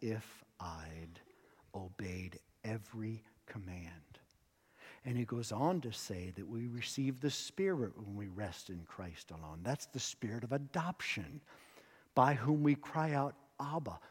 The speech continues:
Father." We are beloved children. That's Zephaniah three seventeen. Now, what I'm here to tell you is the gospel,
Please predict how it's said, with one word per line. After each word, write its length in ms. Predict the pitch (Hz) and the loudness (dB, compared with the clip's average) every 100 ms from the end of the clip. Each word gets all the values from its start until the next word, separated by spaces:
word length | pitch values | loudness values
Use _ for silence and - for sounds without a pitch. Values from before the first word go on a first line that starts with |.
| - | -20
Father." 560 | - - 151 143 110 92 - - | -14 -4 -2 0 -2 -4 -10 0
We 180 | 143 156 | 6 8
are 120 | 143 | 8
beloved 840 | 117 131 120 123 160 165 151 131 - - _ | 8 6 6 4 6 6 4 0 -14 -20 _
children. 640 | - - 175 160 139 92 80 - _ _ _ _ _ _ _ _ _ _ _ _ _ | -6 -2 -2 -4 -6 -8 -10 -18 _ _ _ _ _ _ _ _ _ _ _ _ _
That's 280 | 151 165 - | 4 4 2
Zephaniah 520 | 160 151 156 143 143 | 2 4 4 4 4
three 220 | - 147 | 2 0
seventeen. 720 | 139 139 127 123 - 147 95 - _ _ - - - | 0 -2 -2 -4 -6 -8 -10 -14 _ _ -20 -10 6
Now, 260 | 139 95 - - - - _ _ _ - | 8 8 2 -16 -20 -20 _ _ _ 6
what 140 | 135 | 8
I'm 100 | 131 | 8
here 140 | 131 139 | 6 4
to 60 | |
tell 220 | 117 - 233 | 2 0 2
you 160 | 123 | 2
is 220 | 107 110 | 0 -2
the 100 | - | -4
gospel, 580 | 110 127 180 - 95 107 | 4 6 6 2 -6 -8